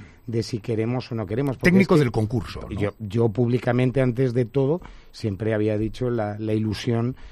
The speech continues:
Speaker 1: que nos hacían Ciudadanos que, eh, Antonio Banderas y su equipo liderara un proyecto de esta magnitud. De hecho, estábamos encantados, eh, que fuera Antonio Banderas, pero, como se ha visto,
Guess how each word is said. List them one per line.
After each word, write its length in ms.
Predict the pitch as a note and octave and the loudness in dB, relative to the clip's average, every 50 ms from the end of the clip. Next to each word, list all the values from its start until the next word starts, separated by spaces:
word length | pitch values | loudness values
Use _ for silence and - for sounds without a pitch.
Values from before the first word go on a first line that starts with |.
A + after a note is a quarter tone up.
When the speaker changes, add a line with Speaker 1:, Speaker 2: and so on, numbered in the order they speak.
| - - - | -18 -18 -6
Speaker 1:
que 100 | - B2 | -2 -2
nos 180 | A#2+ A2+ - - | -2 0 0 -2
hacían 360 | A2+ - - A#2+ A2+ A2 A2+ | -4 -2 0 0 0 0 0
Ciudadanos 540 | - - A#2+ G#2+ G#2 G2+ G2+ G#2 A2+ A2+ - | 0 0 0 2 2 2 0 0 -2 -4 -6
que, 300 | - - A2+ G#2 G2 F#2+ | -6 -6 -4 -4 -4 -6
eh, 300 | F#2+ F#2+ G2 G#2 G#2 F#2 | -8 -12 -14 -14 -14 -10
Antonio 400 | G2 G#2+ G#2 - B2 A2 A2 A2 | -6 -6 0 0 2 2 4 2
Banderas 440 | G#2+ G#2+ G#2 G#2 A2+ A2+ B2 A#2+ - | 2 2 2 2 2 2 2 0 0
y 60 | C3 | -4
su 140 | A#2+ - C3 A2+ | -2 -2 -4 -4
equipo 320 | F#2+ - A2+ G2 - C3 | -4 -6 -8 -4 -4 -2
liderara 560 | B2+ B2 A2 G2+ G2+ G2+ G2 F#2+ A2+ B2 B2+ - - - - - - - | -2 -2 -2 -2 -4 -4 -4 -4 -4 -4 -6 -8 -12 -14 -14 -14 -6 -4
un 140 | A#2 G#2+ | -4 -2
proyecto 480 | G2 - A#2 A2+ G#2 A2 G#2+ - - C3 | 0 0 0 2 2 0 -2 0 -2 0
de 80 | A#2+ B2 | 2 2
esta 340 | G#2+ - - A2 G2+ G2 F#2+ | 0 0 -2 -2 -2 0 -2
magnitud. 520 | G2 G2 G2 F#2+ F2+ F#2 F#2 E2+ F2+ D3 E3+ | -2 -2 -4 -4 -4 -4 -6 -2 -4 -4 -2
De 100 | D#3+ A#2+ | -2 -4
hecho, 240 | A#2 - C3+ B2+ | -4 -2 0 -2
estábamos 540 | A#2+ - - - A#2 B2 C3 C#3+ D#3 D3+ - | -2 -2 0 2 2 4 4 4 2 2 2
encantados, 840 | C3 A#2 G2+ - G2+ F2+ F2 - - A#2+ B2 A#2+ A2 G#2 - - - | 2 0 2 0 -4 -4 -4 0 2 2 4 4 2 0 -4 -6 -6
eh, 180 | A2+ A2 G#2 - - - - - - | -6 -6 -6 -8 -12 -20 -20 -20 0
que 120 | - B2+ G#2 | 0 0 2
fuera 240 | - A#2+ A#2+ B2+ | 4 4 4 6
Antonio 400 | C3+ C3 A#2 - B2+ A#2 A#2+ A#2+ | 4 4 4 2 2 2 2 2
Banderas, 480 | G#2 G#2+ G2+ G2+ G#2 B2+ B2 A2 G#2+ - - _ | 0 0 0 0 -2 -2 -4 -4 -8 -10 -8 _
pero, 340 | - C#3 C#3 C#3 C#3+ F3+ G#3+ - - - _ _ _ - - | 6 8 8 8 8 4 2 -2 -14 -20 _ _ _ -20 -10
como 280 | - A2+ G2 G2+ G#2 | -6 -4 -4 -4 -4
se 160 | - - B2+ A2+ | -4 -2 -2 -2
ha 60 | A2+ | 0
visto, 480 | A#2+ C#3 C#3+ - - - - D#3+ F#3 | 0 -2 -4 -4 -6 -6 -6 -6 -6